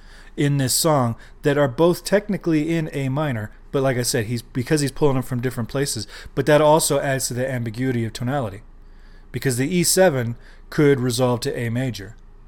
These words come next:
or pivot to, you know, you know, anything else really, but that E minor is very steeped in A minor. It's, it's cool, um, cool chord writing, even though, like I said, it's not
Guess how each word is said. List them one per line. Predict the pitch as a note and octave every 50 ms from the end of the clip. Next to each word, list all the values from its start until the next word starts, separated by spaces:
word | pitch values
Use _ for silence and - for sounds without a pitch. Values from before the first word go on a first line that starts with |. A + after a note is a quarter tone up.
| - - - - - - - - - - - - - -
or | - C#3 B2+ A#2+ A#2+ A#2 A#2 A2+ A2+ G#2+ -
pivot | - C#3+ B2+ B2 B2 -
to, | - C3+ B2 B2+
you | D3 F#3+ D#3+
know, | C3 A#2+ B2+
you | D#3 D3
know, | B2 -
anything | - F#3+ F#3 D#3+ - C3+ C3+ F3
else | F3+ C3+ - -
really, | C3+ B2 A2+ G#2 - - - - - -
but | - D3 C#3+
that | D#3 D3 D3 -
E | G3+ F#3 F3+
minor | F3 F#3 G3 G3 F#3 D3+ C#3+
is | D3 - D3+ B2+
very | B2 B2+ D3 C#3+ C3 B2+ A#2
steeped | - - - E3+ D3+ C3+ - - - -
in | D#3 C3+ A#2+ A#2 -
A | - A2+ G#2
minor. | G#2+ G2+ G#2 A2 A2+ A#2+ - - - - - -
It's, | - E3+ - -
it's | - F3+ D#3+ - -
cool, | - - A3+ G#3+ F#3 D#3+ D#3+ - - -
um, | E3 C#3 C3 B2 A#2+ A#2 A2+ A2+ A2+ - - - - - - - - - - - - - - - - - - - - - - - - - - -
cool | - B3+ A#3+
chord | - - G3 G3+ F3
writing, | D#3+ C#3+ C3+ C3
even | D#3 D#3 E3 F3+ E3+
though, | D3 D3+ F3
like | E3+ C#3+ C3 A2+
I | B2
said, | A#2 - D#3 D3 B2+
it's | A#2+ -
not | C3 C3 C3+ C#3+ C3 -